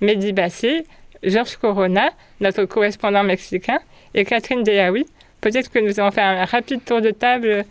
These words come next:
pour que chacun se présente. Mehdi, peut-être ?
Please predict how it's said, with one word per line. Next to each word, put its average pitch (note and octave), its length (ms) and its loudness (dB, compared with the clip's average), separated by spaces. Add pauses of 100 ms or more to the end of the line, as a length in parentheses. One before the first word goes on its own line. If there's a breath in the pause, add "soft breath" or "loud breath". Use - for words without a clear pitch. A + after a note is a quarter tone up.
(260 soft breath)
pour G3+ 180 0
que G3+ 100 2
chacun G#3+ 460 -2
se - 80 -4
présente. A#3 520 -4
Mehdi, G#3+ 280 -2
peut-être ? C4+ 500 -10